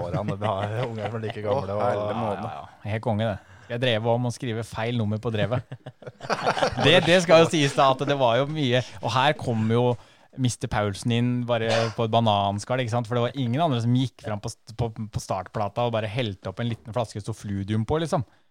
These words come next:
Speaker 3: Det var ren bensin. Man helte jo på den bare for at alle andre skulle liksom, «Hva er det han driver med bortpå der nå?»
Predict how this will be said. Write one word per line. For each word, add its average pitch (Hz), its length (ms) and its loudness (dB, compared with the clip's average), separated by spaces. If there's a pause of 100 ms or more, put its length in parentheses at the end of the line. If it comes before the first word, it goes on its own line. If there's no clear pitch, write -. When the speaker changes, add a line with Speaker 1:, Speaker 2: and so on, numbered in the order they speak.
(140)
Speaker 3:
Det 139 80 -8
var 117 140 0
ren 98 180 -4
bensin. 107 380 -4 (100)
Man 123 80 -6
helte 113 480 -6
jo - 80 -4
på 123 160 0
den 117 100 0
bare 113 140 0
for 107 80 -2
at - 160 -10
alle 104 240 0
andre 95 160 -2
skulle 110 160 -8
liksom, 98 220 -4
«Hva 98 100 -4
er 90 60 -12
det 101 80 -6
han 104 100 -8
driver 90 400 -10
med 123 80 -4
bortpå 120 240 -8
der 117 140 0
nå?» 135 60 -2